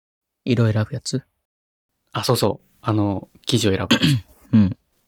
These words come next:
Speaker 2: あれ、六月なんですよ。
Speaker 1: うん。
Speaker 2: あの話したの。で、注文したの六月なんですよ。
Speaker 1: うん。
Speaker 2: で、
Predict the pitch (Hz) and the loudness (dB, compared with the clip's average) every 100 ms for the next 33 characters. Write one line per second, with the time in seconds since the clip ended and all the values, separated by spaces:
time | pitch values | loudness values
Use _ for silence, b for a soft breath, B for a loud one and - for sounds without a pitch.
0 | - 117 113 123 143 143 117 104 - - | -6 -2 0 0 -2 0 -2 -2 -8 -14
1 | - _ _ _ _ _ _ _ _ - | -18 _ _ _ _ _ _ _ _ -2
2 | 104 95 151 - _ _ _ _ _ _ | 0 -2 -6 -16 _ _ _ _ _ _
3 | 160 117 104 107 - 104 113 101 - _ | -8 -4 -2 -2 -4 -6 -6 -8 -12 _
4 | _ _ _ _ _ _ _ _ 120 143 | _ _ _ _ _ _ _ _ -2 4
5 | 147 151 - 135 110 107 113 117 113 104 | 4 4 2 0 2 0 0 0 -2 -6
6 | - 127 _ _ _ _ _ _ _ _ | -10 -16 _ _ _ _ _ _ _ _
7 | 123 107 101 143 _ _ _ _ _ _ | 0 2 0 -8 _ _ _ _ _ _
8 | _ _ _ - 143 117 - | _ _ _ -10 -4 -2 -4